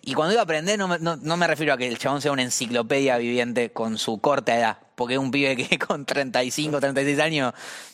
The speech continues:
laburó, boludo, y labura hace años y,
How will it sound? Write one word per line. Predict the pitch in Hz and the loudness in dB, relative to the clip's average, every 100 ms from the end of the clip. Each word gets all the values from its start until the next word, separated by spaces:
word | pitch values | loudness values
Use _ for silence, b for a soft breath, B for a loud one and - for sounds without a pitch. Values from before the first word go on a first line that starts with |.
| _ | _
laburó, | 139 131 139 147 170 160 | 0 2 2 2 4 4
boludo, | 135 139 151 147 139 127 | 2 0 2 2 2 0
y | 127 | 2
labura | 127 156 147 | 2 2 0
hace | - 139 | 0 2
años | 147 156 160 147 - | 2 0 -2 -4 -4
y, | 120 110 | -4 -6